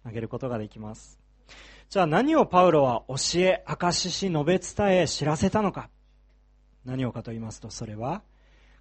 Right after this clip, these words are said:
神に対する悔い改めと主イエスに対する信仰とを伝えた。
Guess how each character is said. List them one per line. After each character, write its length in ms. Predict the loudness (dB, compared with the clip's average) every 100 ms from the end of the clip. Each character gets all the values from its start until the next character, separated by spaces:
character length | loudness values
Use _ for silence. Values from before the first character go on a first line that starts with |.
| -8
神 320 | -2 -2 -2
に 180 | -6 -6
対 300 | -6 -4 -6
す 240 | -8 -8
る 180 | -4 -4 -6
悔 440 | -8 -4 -2 -2
い 200 | -2 -4
改 120 | -8
め 160 | -10 -10
と 380 | -8 -4 -4 -4
主 280 | -10 -8 -6
イ 140 | -4
エ 80 | -6
ス 160 | -6 -6
に 140 | -6
対 260 | -6 -8 -8
す 200 | -8 -6
る 140 | -6
信 460 | -6 -10 -10 -10 -12
仰 300 | -10 -10 -10
と 180 | -10
を 340 | -10 -8 -8 -10 _ _ _ _ _ _ _
伝 240 | -20 -20 -20
え 40 | -20
た。 240 | -20 -20